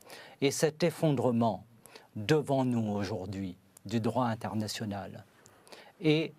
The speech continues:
cette tentation de vouloir régler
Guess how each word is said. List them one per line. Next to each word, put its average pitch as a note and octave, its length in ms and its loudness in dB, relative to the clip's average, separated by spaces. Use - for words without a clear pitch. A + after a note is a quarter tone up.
cette - 400 0
tentation C#3 840 2
de A#2 100 2
vouloir A#2 480 2
régler A#2 600 0